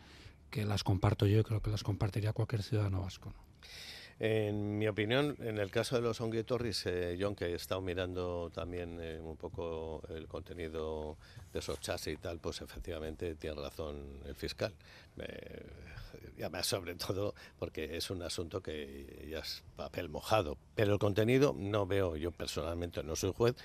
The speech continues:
Speaker 2: pero bueno, soy periodista de hace muchos años y ve-, no veo, eh, indicios delictivos.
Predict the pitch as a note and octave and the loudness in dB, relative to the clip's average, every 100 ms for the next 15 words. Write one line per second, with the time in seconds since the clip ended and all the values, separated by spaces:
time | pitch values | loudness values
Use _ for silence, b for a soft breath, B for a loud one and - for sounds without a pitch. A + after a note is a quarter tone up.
0 | B B B E2+ D2 D2 E2 D#2+ - - | B B B -2 0 -4 -4 -8 -8 -4
1 | F2 F#2 F2 F2+ - D2+ D2+ F2+ E2+ E2+ | -2 0 0 0 0 -6 -4 -4 -4 -2
2 | F2 F2+ F2 F2+ - - G#2 E2+ F2 E2+ | -2 -2 0 -2 -2 -2 -2 -2 -4 -4
3 | E2 D#2 D2+ D2 - B B B B - | -2 -2 -2 -4 -8 B B B B -8
4 | D#2+ D2+ - E2+ D#2+ D#2 E2 D2+ D#2 C#2+ | -8 -8 -8 -8 -6 -4 -4 -4 -6 -6
5 | C#2+ C#2+ C2+ - | -6 -8 -8 -14